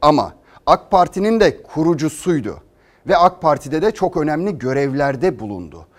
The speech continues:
Bugünkü ekonomik tabloya ilişkin şu değerlendirmeyi yaptı ve farklı bir boyuta taşıdı aslında tartışmaları. Dedi ki,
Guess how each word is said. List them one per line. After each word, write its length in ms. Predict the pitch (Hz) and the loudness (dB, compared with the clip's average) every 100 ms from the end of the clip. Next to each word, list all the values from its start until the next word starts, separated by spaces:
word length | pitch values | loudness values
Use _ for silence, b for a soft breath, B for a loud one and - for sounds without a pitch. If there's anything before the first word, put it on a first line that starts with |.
| b b - | b b -2
Bugünkü 420 | 233 269 247 214 | 2 2 2 0
ekonomik 440 | 180 - 196 208 | -2 -2 -2 -2
tabloya 320 | 196 180 196 190 | -2 -2 -2 -6
ilişkin 320 | 175 - 233 | -6 -8 -10
şu 200 | - 180 | -4 0
değerlendirmeyi 880 | 185 170 175 175 170 175 185 175 185 | 2 2 2 0 -2 -2 2 2 2
yaptı 460 | 147 - 247 240 B B | 0 -2 -2 -2 B B
ve 200 | 233 240 | 0 0
farklı 400 | - 160 - 233 | -2 -4 -2 -4
bir 180 | 285 208 | -2 2
boyuta 280 | 190 139 131 | 2 2 -4
taşıdı 380 | 123 - 117 120 | -6 -10 -6 -6
aslında 440 | 120 - 120 117 | -6 -8 -8 -6
tartışmaları. 800 | 123 117 - - 117 110 101 95 | -6 -6 -8 -12 -8 -8 -8 -6
Dedi 220 | 156 262 | -4 -2
ki, 200 | 196 | -2